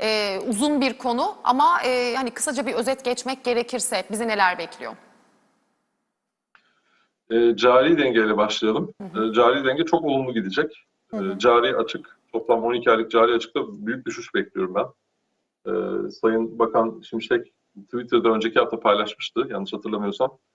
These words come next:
Speaker 2: E, yıl sonu cari açığın nerede ol-, olabileceğine dair. Oradaki beklentinin altında kalacağız. Yani on beş milli ben, e, bilmiyorum neden cari, şimdi bu iki ay, Temmuz ve Ağustos aylarında cari fazla açıklanacak.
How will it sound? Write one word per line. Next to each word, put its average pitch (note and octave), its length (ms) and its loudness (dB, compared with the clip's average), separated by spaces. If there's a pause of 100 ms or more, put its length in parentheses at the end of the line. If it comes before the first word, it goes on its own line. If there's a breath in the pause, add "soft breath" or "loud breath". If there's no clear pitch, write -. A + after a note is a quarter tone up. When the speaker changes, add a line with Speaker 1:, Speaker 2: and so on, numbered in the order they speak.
(300)
Speaker 2:
E, - 60 -4 (560)
yıl A2 280 4
sonu G#2+ 220 0
cari G#2 300 6
açığın G2+ 220 -6
nerede G#2 220 0
ol-, G2+ 220 2
olabileceğine G#2 540 -2
dair. G2 120 6
Oradaki A#2 380 2
beklentinin A#2+ 360 2
altında - 280 2
kalacağız. G#2+ 360 0
Yani G2+ 120 2
on A2 180 2
beş A2+ 180 2
milli A2 200 -2
ben, A2 240 4 (560)
e, F#2 200 -2
bilmiyorum A#2 280 4
neden G#2+ 280 4
cari, G#2+ 380 2 (300)
şimdi G#2+ 280 -8
bu C3 240 -2
iki C#3 240 4
ay, G#2 260 2
Temmuz A#2 280 0
ve A2+ 80 4
Ağustos A2+ 300 0
aylarında A#2+ 320 0
cari A#2+ 320 4
fazla A2+ 420 2
açıklanacak. - 720 -8